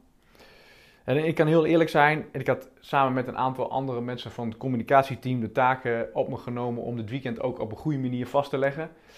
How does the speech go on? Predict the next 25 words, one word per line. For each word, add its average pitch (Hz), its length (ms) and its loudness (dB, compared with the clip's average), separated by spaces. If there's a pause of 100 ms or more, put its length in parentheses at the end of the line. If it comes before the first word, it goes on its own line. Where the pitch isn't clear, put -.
(140)
Voor - 140 -8
de 107 60 -4
mensen 104 200 -6
die 98 140 -10
thuis 120 300 4
zijn, 113 200 -4
maar 113 100 -4
ook 120 280 -6
de 110 140 -10
mensen 113 280 -6
hier 131 300 -4
in 113 80 -8
het 104 120 -10
gebouw. 110 460 0
Dus 101 180 -8
we 107 60 -4
hebben 107 420 -4
op - 140 -8
social 127 320 -4
media 143 240 0
allerlei 113 380 0
dingen 110 220 -6
gedeeld: 110 420 -6
foto's, 123 640 -4
filmpjes. 117 600 -10